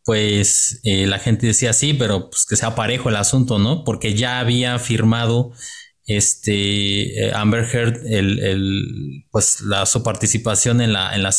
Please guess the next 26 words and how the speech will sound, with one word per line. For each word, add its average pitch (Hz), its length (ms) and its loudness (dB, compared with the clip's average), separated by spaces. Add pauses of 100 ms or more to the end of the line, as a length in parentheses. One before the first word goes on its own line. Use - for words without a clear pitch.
(140)
en 104 100 -2
la 98 80 2
secuela 113 440 0
de 98 200 0
Aquaman. 107 640 0 (460)
Y 120 100 0
entonces, 120 400 2
pues, 120 160 2
dijeron, 117 400 2
"Quítenla", 127 480 0
¿no? 139 220 0
Porque, 98 640 -4 (280)
pues, - 360 -2
eh, 95 640 -2
si 98 240 -2
ya 110 380 -2
Johnny 117 220 2
Depp 117 160 0
se, 113 300 0
se, - 160 -2
eh, 104 540 -8
se - 260 -8
hizo 104 600 0 (360)
a 107 120 0
un 120 140 4
lado, 135 480 0